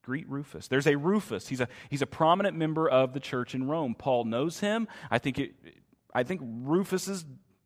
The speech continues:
I think it was Rufus's dad, who was Simon, this man who carried the crossbeam of Jesus. So think about this again. These Roman soldiers, witlessly, mindlessly, cruelly, they grab, uh,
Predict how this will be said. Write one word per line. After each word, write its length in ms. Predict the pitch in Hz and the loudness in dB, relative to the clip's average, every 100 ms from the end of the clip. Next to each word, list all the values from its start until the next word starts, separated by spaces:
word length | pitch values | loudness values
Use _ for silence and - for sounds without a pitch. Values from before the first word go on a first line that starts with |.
| _ - | _ -6
I 80 | 156 | -6
think 120 | 175 | -4
it 60 | 180 | -6
was 140 | 135 | -2
Rufus's 420 | 170 185 196 190 | -2 -2 -4 0
dad, 420 | 165 175 233 120 | 4 4 4 2
who 80 | 127 | 0
was 120 | 156 | -4
Simon, 560 | - 175 - 285 98 - _ _ _ _ _ - _ | -2 -2 -2 -2 -6 -10 _ _ _ _ _ -20 _
this 160 | 147 - | -14 -6
man 240 | 139 151 | -2 0
who 80 | 165 | -2
carried 460 | 165 139 123 135 139 | -4 -2 0 -2 -4
the 60 | |
crossbeam 520 | - 107 110 - 127 127 | -2 0 0 -2 -6 -6
of 100 | 123 | -8
Jesus. 540 | 147 175 - - - _ _ _ _ _ _ _ _ _ _ _ _ _ _ _ _ _ _ _ | -10 -12 -14 -16 -20 _ _ _ _ _ _ _ _ _ _ _ _ _ _ _ _ _ _ _
So 100 | - | -6
think 160 | 160 262 | -2 0
about 220 | 254 151 | 4 4
this 160 | 131 165 | 2 -4
again. 260 | 208 190 - - | -2 -2 -2 -4
These 180 | 156 139 | -4 2
Roman 380 | 151 196 254 240 | 6 6 4 2
soldiers, 500 | 196 175 160 202 - - - | 4 4 2 -2 -4 -14 -2
witlessly, 640 | 147 247 247 247 240 247 | 2 4 2 0 0 2
mindlessly, 600 | 208 185 226 233 - 233 202 | 6 6 6 2 -4 -4 -4
cruelly, 480 | - 233 254 240 | 2 4 4 6
they 100 | 170 | 6
grab, 480 | 151 151 170 202 196 | 6 8 8 8 4
uh, 100 | - | 0